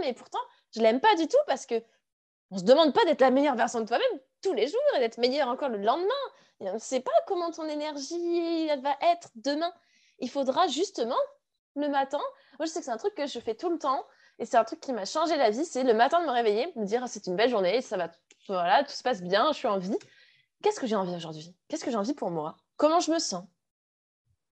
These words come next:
Et pas, parce que sinon, en fait, tu peux aussi mettre l'autre version, euh, en route de, « J'ai ça à faire, j'ai ça à faire, il faut que je fasse ça,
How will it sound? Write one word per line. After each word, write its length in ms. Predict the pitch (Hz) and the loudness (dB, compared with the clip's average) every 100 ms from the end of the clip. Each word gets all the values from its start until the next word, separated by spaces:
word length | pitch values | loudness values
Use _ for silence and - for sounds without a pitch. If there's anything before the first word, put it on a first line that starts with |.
| - 247 | -4 2
Et 100 | 233 | 6
pas, 340 | 302 339 370 - - - | 10 8 8 -4 -8 2
parce 140 | 262 | 2
que 100 | 285 | 4
sinon, 300 | 269 262 254 381 | 0 2 2 4
en 60 | 277 | 2
fait, 300 | 262 370 - | 2 -2 -2
tu 100 | - | -10
peux 160 | - 262 | 2 4
aussi 240 | 254 - | 4 4
mettre 360 | 330 302 302 208 | 6 6 4 0
l'autre 340 | 220 349 - | 4 4 4
version, 500 | 320 320 339 349 359 | 0 0 -4 -4 -2
euh, 180 | 254 220 - | 2 4 4
en 140 | 220 | 4
route 320 | 226 392 - - - | 4 0 -4 -16 0
de, « 200 | 220 285 - - | 2 2 0 -4
J'ai 100 | 285 | 0
ça 160 | 339 | 0
à 40 | 277 | 0
faire, 180 | 208 202 | -2 -4
j'ai 60 | |
ça 120 | 226 | -2
à 80 | 285 | -4
faire, 160 | 285 202 | -2 -4
il 40 | |
faut 60 | 240 | -2
que 60 | |
je 60 | 254 | -4
fasse 120 | 254 | -2
ça, 120 | 202 | -2